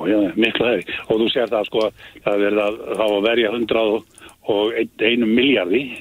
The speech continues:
í málefni eldra fólks og, og það er hækkun frá síðasta, eh, síðastu, síðustu fjárlögum. En það er náttúrulega líka bara fjölgun, það eru fleiri sem að koma að, en sko fimm hundruð milljónir af hundrað og einum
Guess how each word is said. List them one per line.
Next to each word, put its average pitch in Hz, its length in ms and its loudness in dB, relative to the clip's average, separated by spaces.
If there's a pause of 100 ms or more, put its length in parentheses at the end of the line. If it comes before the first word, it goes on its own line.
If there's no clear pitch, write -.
(180)
í 107 120 2
málefni 104 600 0
eldra 113 340 -2
fólks 98 320 0
og, 95 160 0 (460)
og - 200 -4
það 104 220 0
er 104 140 -2
hækkun 117 560 -2
frá 110 240 -2
síðasta, 104 500 0 (600)
eh, 107 600 0
síðastu, 107 640 0 (100)
síðustu 113 320 0
fjárlögum. 101 400 2 (540)
En 101 380 0
það 104 160 0
er 95 40 0
náttúrulega 98 300 2
líka 95 100 -2
bara 98 160 0
fjölgun, 131 560 0
það 135 140 -2
eru 101 120 0
fleiri 110 400 0
sem 104 200 0
að 98 80 0
koma 113 260 0 (120)
að, 98 160 -2 (500)
en 107 320 0
sko 107 220 0 (260)
fimm 135 260 2
hundruð 113 240 2
milljónir 117 400 2
af 101 140 -2
hundrað 117 420 0
og 107 80 2
einum 123 300 0